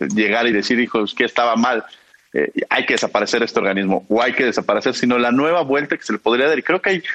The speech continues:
por ahí, para mí, hay una serie de, de cuestionamientos sobre esta parte de esta palabra que ocup-, ocupaba Fernando Nicholson sobre la austericidad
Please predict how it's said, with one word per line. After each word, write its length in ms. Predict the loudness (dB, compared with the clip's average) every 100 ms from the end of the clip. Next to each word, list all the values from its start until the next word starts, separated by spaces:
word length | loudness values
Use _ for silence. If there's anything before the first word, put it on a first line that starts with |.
| -10 -2
por 140 | 2
ahí, 100 | 2 0
para 240 | 0 2
mí, 160 | 2 2
hay 160 | 2
una 320 | 2 2 0 0
serie 340 | 0 2 2
de, 200 | 2 0
de 120 | -2 -2
cuestionamientos 720 | -2 0 2 2 2 0 0
sobre 200 | 0 0
esta 160 | -2
parte 320 | 0 -2 2 2
de 200 | 2 -2 -12 -20 _ -2
esta 320 | 0 0 0
palabra 460 | 0 2 2 0
que 80 | -4
ocup-, 160 | -6 -6
ocupaba 400 | -6 -2 0 0
Fernando 280 | 0 0 -2
Nicholson 380 | -2 0 0
sobre 240 | 0 0 2
la 120 | 2
austericidad 720 | 0 0 -2 0 0 0 -2